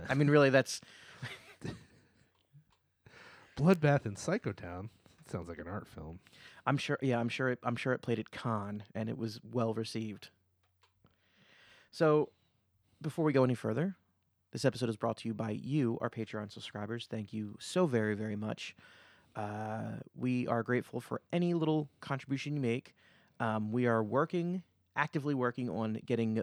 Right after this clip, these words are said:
Speaker 1: better, bigger, higher, faster, stronger benefits for Patreon subscribers. Um,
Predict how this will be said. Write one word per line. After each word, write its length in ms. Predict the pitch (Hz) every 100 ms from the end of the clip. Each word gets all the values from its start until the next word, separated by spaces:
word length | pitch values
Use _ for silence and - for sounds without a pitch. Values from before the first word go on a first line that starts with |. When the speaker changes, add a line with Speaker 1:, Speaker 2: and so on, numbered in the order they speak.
| -
Speaker 1:
better, 520 | - 127 147 160 156 - _ _ -
bigger, 440 | 139 127 127 127 -
higher, 500 | - 131 123 120 117 -
faster, 560 | - 120 113 - 113 110 _
stronger 640 | - - 147 156 156 151 - _ _ _ - - _ _ _ _ _
benefits 680 | 110 175 185 127 113 - - _ _
for 140 | -
Patreon 420 | 117 120 117 110 107
subscribers. 720 | - - 107 113 117 - - _ _ _
Um, 580 | 113 110 110 110 107